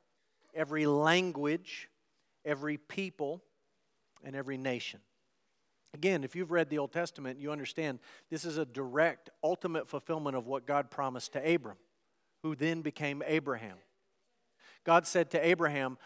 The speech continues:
"I'm going to make your name great. I'm gonna make your family large. I'm going to give you offspring. You will be a blessing to the entire world. And Abraham, your offspring will be more,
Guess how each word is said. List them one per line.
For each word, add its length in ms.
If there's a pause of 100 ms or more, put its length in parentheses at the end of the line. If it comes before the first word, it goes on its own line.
(160)
"I'm 200
going 240
to 100
make 260
your 120
name 220
great. 520 (880)
I'm 160
gonna 220
make 240
your 100
family 500
large. 1040 (600)
I'm 180
going 220
to 100
give 220
you 240
offspring. 680
You 180
will 160
be 200
a 80
blessing 760
to 140
the 320
entire 1000 (280)
world. 680 (920)
And 160
Abraham, 480
your 280
offspring 720
will 160
be 240
more, 880